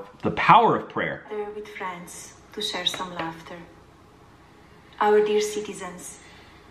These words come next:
Speaker 2: through prayer and faith, we will get through this together. I am so proud of the way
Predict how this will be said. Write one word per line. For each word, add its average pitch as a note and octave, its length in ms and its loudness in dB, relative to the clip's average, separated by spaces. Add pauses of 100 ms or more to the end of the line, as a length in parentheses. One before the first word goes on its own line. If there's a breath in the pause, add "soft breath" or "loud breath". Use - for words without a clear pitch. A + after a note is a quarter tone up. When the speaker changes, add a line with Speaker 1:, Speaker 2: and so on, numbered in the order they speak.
(280 loud breath)
Speaker 2:
through C4 180 -2
prayer C4 600 2
and A#3+ 120 -4
faith, - 560 -6 (520)
we A3+ 140 -2
will A3+ 160 2
get G#3 360 4
through G#3 180 -2
this - 340 -10
together. E3+ 560 -8 (1300)
I G#3+ 120 -2
am G#3+ 120 -2
so C#4 260 8
proud G#3+ 540 4
of F#3 180 -6
the G3 80 -6
way G3 300 -6